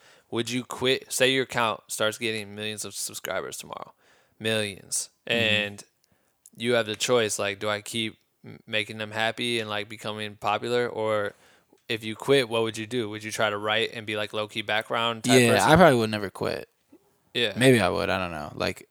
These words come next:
Speaker 2: um, in my opinion, like,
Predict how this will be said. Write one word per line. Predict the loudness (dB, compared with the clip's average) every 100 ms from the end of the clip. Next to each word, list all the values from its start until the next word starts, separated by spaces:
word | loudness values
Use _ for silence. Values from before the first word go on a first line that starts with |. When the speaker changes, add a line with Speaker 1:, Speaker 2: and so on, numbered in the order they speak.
| -4
Speaker 2:
um, | -2 -2 -4 -12 -18 _ _ _ _ _ -8
in | -2
my | 0 0
opinion, | 0 -2 -2 0
like, | 0 -2 -6 -18